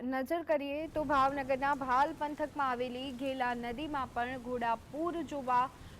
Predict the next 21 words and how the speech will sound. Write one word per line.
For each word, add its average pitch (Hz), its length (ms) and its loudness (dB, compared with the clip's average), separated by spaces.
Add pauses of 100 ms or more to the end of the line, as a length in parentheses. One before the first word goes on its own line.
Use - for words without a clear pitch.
(100)
મળી 285 260 6
રહ્યું 285 320 2
છે. 294 260 -4
ઘેલા 254 380 0
નદીમાં 269 500 -2
પણ 269 280 -6
ઘોડાપૂર 254 540 0
જેવી 269 300 -4
સ્થિતિનું 240 500 -6
નિર્માણ. 233 460 -4
ઉપરવાસમાં 254 920 0
ભારે 240 300 0
વરસાદના 262 680 0
કારણે 226 560 -2
ઘેલા 254 460 0
નદીમાં 233 560 -4
પૂર 269 360 -6
આવતા 226 420 4
કેટલાક 254 480 -2
ગામડાના 233 560 0
રસ્તા 226 560 2